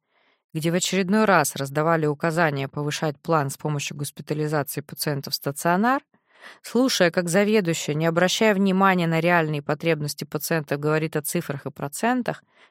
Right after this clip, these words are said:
я просто не выдержала. Внутри у меня все закипело, и я, не сдержавшись, громко чертыхнулась, осознав, что эта ситуация была за гранью моего понимания.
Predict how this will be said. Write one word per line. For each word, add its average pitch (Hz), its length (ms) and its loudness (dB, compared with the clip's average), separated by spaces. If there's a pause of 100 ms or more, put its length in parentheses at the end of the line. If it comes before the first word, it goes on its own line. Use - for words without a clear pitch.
я 151 120 0
просто 185 320 -4
не 175 140 0
выдержала. 139 520 -8 (720)
Внутри 247 320 4
у 277 40 4
меня 202 220 4
все 214 200 2
закипело, 151 720 -4
и 151 80 -2
я, 190 180 2
не 196 100 2
сдержавшись, 165 800 0 (280)
громко 208 380 2
чертыхнулась, 180 800 0
осознав, 180 520 0
что - 200 -2
эта 170 160 -2
ситуация 180 580 2
была 156 220 0
за 151 120 -2
гранью 165 380 2
моего 147 300 0
понимания. 143 640 -6